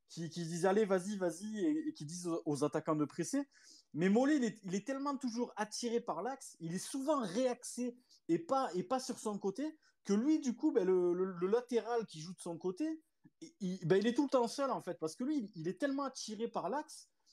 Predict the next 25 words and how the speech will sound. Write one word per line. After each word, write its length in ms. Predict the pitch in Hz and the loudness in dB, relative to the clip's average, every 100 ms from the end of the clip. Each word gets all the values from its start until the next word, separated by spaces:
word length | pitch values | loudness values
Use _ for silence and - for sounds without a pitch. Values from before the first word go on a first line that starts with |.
| _ _ - | _ _ 0
que, 100 | 190 | 2
ben, 340 | 190 190 190 - | 2 0 -2 -6
pour, 160 | 196 | -14
pour 160 | 156 208 | -12 -10
faire 180 | 247 214 | -8 -4
des 120 | 208 | -4
décalages, 520 | 208 208 208 233 226 | -4 -4 -4 -4 -6
que 60 | 170 | -10
pour 220 | 143 - | -16 -14
se 100 | 180 | -12
sortir 340 | 160 185 - 170 | -10 -10 -8 -8
du 100 | 160 | -8
pressing 420 | 170 170 185 170 | -8 -6 -6 -2
de, 220 | 147 143 - _ - | 0 -2 -6 _ -2
de 100 | 143 | 2
Montpellier, 560 | 160 165 160 180 254 294 - - | 4 4 2 0 0 -4 -8 -4
eh 60 | |
ben, 160 | 143 175 | 2 4
les 100 | 180 | 4
Lillois, 360 | 180 175 233 277 | 2 0 2 2
ils 100 | 180 | 0
avaient 160 | 147 | 0
juste 240 | 160 262 233 | -2 -2 -2
à 60 | |
décaler 600 | 180 240 - 240 233 226 | 0 -2 2 0 0 -4